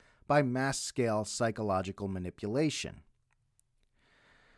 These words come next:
This totalitarian dystopia looks like freedom because they let us more or less do what we want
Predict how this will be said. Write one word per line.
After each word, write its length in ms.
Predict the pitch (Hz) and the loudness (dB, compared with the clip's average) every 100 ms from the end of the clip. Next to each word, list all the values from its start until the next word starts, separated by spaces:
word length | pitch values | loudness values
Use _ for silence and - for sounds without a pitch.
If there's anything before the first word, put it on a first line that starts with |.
| _ _ _ _ _ | _ _ _ _ _
This 140 | 139 - | -2 2
totalitarian 960 | 143 127 147 143 127 156 143 127 117 | 2 2 4 4 4 2 4 4 2
dystopia 580 | 110 101 - 160 139 104 | 0 -2 4 4 4 2
looks 220 | 107 127 | 0 0
like 220 | 120 110 - | 0 -2 0
freedom 420 | 151 156 123 98 | 2 4 4 2
because 320 | 104 123 113 | 0 0 0
they 140 | 113 | 0
let 240 | 110 120 143 | 2 4 4
us 340 | 117 117 - | 4 0 -4
more 260 | 110 120 117 | -2 2 2
or 120 | 110 | 2
less 240 | 104 101 | 0 -2
do 180 | - 120 | -2 0
what 180 | 107 104 | 0 0
we 120 | 95 | -4
want 420 | 92 139 123 107 | -2 0 0 -2